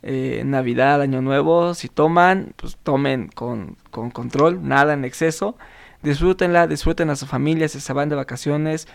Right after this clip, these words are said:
vayan con la mejor de las, de las precauciones. Parece comercial, pero realmente las vacaciones regresan cuando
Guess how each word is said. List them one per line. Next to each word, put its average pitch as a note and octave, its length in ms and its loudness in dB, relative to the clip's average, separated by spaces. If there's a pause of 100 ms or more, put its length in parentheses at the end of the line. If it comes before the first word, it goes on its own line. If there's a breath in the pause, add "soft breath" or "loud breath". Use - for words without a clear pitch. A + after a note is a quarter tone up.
(300 loud breath)
vayan D3+ 360 2
con C#3 220 0
la C#3 160 2
mejor C3+ 360 -2
de C#3+ 120 0
las, B2+ 360 -2
de B2 200 -4
las B2 160 -6
precauciones. D3+ 800 -4 (440 soft breath)
Parece C3+ 260 -2
comercial, C3+ 360 -2
pero A#2+ 440 -4
realmente C3+ 480 -2
las B2 120 0
vacaciones C#3+ 460 -2
regresan C3+ 280 -4
cuando B2 400 -6